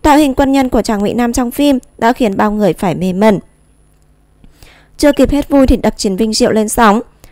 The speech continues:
Mới đây, Đảng Tấn lại thông báo sẽ cho ra mắt Thảm Thị Thiên Hạ trong tháng tư. Như vậy, dự kiến Dương Dương sẽ có tới hai bộ phim cùng lên sóng, khiến khán giả bàn tán xôn xao xem dự án phim nào của chàng Mỹ Nam sẽ thắng thế. Đặc Chiến Vinh Diệu là bộ phim về đề tài quân đội,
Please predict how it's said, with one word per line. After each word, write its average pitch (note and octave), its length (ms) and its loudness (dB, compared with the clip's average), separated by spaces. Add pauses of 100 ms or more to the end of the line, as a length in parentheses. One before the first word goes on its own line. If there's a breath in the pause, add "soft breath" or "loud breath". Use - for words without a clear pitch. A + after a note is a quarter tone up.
(120 soft breath)
Mới D4+ 160 2
đây, D#4 120 4
Đảng C4+ 160 0
Tấn A#3 160 -2
lại B3+ 100 0
thông B3+ 200 -2
báo G#3+ 180 0
sẽ - 160 -4
cho A#3 140 -2
ra A3+ 120 0
mắt G#3+ 220 -2
Thảm G3 140 0
Thị F#3 100 -2
Thiên G#3 140 -2
Hạ B3 220 0
trong F#3+ 180 -6
tháng D#3+ 200 -2
tư. B3 280 4 (600 soft breath)
Như D#4+ 120 0
vậy, C#4+ 200 2
dự A3+ 180 0
kiến A3 200 -2
Dương A#3 200 -2
Dương A3+ 220 -2
sẽ - 120 -4
có F#3+ 160 -4
tới F#3 160 -2
hai A#3 160 0
bộ G3+ 120 2
phim G#3+ 220 -4
cùng F#3+ 160 -2
lên F#3+ 160 -2
sóng, G#3 300 2 (340 soft breath)
khiến C#4 160 2
khán C4+ 160 0
giả C4 160 2
bàn G#3+ 220 2
tán E3+ 180 0
xôn A3+ 180 -2
xao C4+ 300 2 (220 soft breath)
xem D#4+ 220 0
dự - 100 -4
án G3+ 160 0
phim A3+ 200 -4
nào G3+ 140 -2
của F3 120 -2
chàng E3+ 240 -2
Mỹ E3+ 100 -4
Nam G3+ 200 -2
sẽ - 160 -4
thắng E3 220 -2
thế. G3 320 4 (800 soft breath)
Đặc C#4 160 2
Chiến C4+ 160 0
Vinh C#4 180 0
Diệu C#4+ 160 0
là G#3+ 100 2
bộ A3 160 2
phim B3 220 -2
về A#3 80 2
đề G3 120 0
tài F#3 160 0
quân G#3 200 -4
đội, A#3 180 4